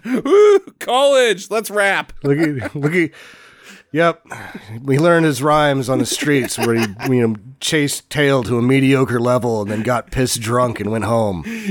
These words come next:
Speaker 1: Yo, man, <laughs> the hood be tough. We gotta go down to Taco Bell. <laughs>
Speaker 2: Yeah. You guys wanna go to Primo's all-you-can-eat pizza again?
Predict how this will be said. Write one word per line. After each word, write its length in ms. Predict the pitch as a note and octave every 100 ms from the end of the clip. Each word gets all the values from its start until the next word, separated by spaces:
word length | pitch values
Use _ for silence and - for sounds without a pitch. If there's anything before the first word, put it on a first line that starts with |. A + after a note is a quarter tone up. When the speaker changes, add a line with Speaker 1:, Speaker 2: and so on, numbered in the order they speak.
| -
Speaker 1:
Yo, 280 | C#3 D3+ C3
man, 440 | B2+ C3 C3 C3 - - A#2
<laughs> 240 | - -
the 220 | - C#3 C#3+
hood 220 | G#3 G#3+
be 100 | F#3+
tough. 340 | - G#3 D3 G#2+
We 60 |
gotta 200 | F#3+ F3+
go 220 | D#3+ G3
down 220 | A3 F#3+ C#3+
to 80 | A#2+
Taco 420 | - G3+ F#3+ D3+
Bell. 360 | G#2 G2 - - F4+ - F#4+
<laughs> 320 | - F#4 D3+
Speaker 2:
Yeah. 280 | C3+ A#2 A2 - - _ _ _ _ _ - _ _ _ _
You 80 | C3+
guys 140 | D#3+ D3+
wanna 200 | G3 G3
go 120 | G#3
to 100 | F3
Primo's 460 | - F#3+ G#3+ A3 F#3+
all-you-can-eat 520 | G#3+ G3+ F#3+ A3+ F3+
pizza 340 | G3 A#3+ C4+
again? 360 | B3+ A#3 C#4+ C#4